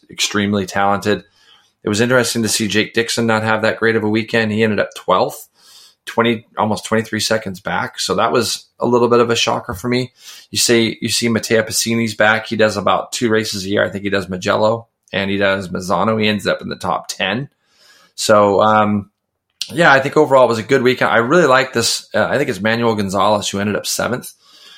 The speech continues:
It's the kid that was in World Supersport, and he's done a really nice job in the transition over to Moto two, and he's really given that, that, uh, you know, the Yamaha V R forty-six team,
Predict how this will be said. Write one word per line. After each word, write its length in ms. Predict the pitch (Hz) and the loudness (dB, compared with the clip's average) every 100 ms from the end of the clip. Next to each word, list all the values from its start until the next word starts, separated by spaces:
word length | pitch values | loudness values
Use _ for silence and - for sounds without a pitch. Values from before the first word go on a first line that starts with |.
| - | -20
It's 80 | - | -12
the 60 | 120 | -6
kid 180 | 131 120 | 0 2
that 100 | 196 | 2
was 120 | 98 | 0
in 120 | 104 | 0
World 200 | 101 98 | 2 0
Supersport, 680 | - 113 101 - 110 107 - - | -2 -4 -4 -4 0 0 0 -6
and 160 | 98 101 | -8 -4
he's 140 | 147 | -2
done 100 | 185 143 | 2 2
a 60 | |
really 220 | 107 113 | 4 2
nice 180 | 107 101 | 2 -2
job 280 | - 98 101 | 0 0 0
in 60 | 95 | -2
the 60 | |
transition 560 | 90 101 95 104 101 90 | -6 -4 -4 -4 -4 -4
over 220 | 101 113 | 0 0
to 60 | 113 | 2
Moto 260 | 117 120 | 2 0
two, 380 | 117 135 143 160 | 0 0 -2 -2
and 100 | 113 | -4
he's 200 | 110 92 | -4 -2
really 260 | 95 120 113 | 0 2 2
given 260 | 110 110 110 | 0 0 0
that, 180 | 98 - _ _ _ _ _ _ _ | -2 -4 _ _ _ _ _ _ _
that, 260 | - 104 - | 2 4 4
uh, 420 | 95 95 92 98 - | 0 0 0 -2 -6
you 140 | 101 | -4
know, 60 | 92 | -2
the 120 | 92 | 0
Yamaha 440 | 101 104 101 104 92 | 0 0 2 0 0
V 100 | 107 | 2
R 160 | 110 - | 2 2
forty-six 580 | 107 104 - 110 - | -2 -2 -2 -6 -6
team, 460 | - 120 107 92 104 | -6 -2 -2 -2 -6